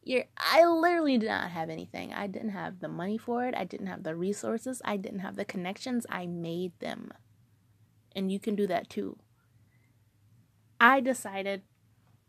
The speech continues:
Beauty in the Network is gonna be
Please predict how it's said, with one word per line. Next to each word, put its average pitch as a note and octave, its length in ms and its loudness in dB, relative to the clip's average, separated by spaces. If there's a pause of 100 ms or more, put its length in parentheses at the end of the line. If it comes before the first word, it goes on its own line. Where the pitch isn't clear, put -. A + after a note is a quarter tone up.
(300)
Beauty E4 360 10
in A#3+ 200 4
the G3+ 80 4
Network - 640 -4 (380)
is G#3+ 180 8
gonna F3+ 300 2
be E3 440 0